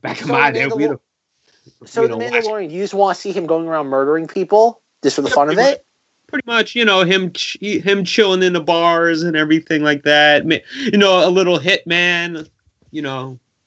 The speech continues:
Speaker 2: So basically, you want an entire movie that's the Mos Eisley Cantina, more or less. Like, I'm, like,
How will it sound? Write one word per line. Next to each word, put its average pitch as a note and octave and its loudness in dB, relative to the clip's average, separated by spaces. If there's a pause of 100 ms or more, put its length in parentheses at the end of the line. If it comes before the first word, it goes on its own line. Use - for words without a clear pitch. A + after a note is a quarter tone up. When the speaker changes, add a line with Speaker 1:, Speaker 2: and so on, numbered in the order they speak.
(560)
Speaker 2:
So B3 2
basically, D#4 2
you A#3 -2
want A#3 0
an G3 -10
entire F#3+ -4
movie C#3+ -2 (260)
that's C#3+ 0
the D3 -6
Mos D3+ 2
Eisley C3 -2
Cantina, G#2+ -8
more E2 -10
or D#2 -6
less. - -8
Like, B2+ 4
I'm, D#3+ 4
like, D#3+ 4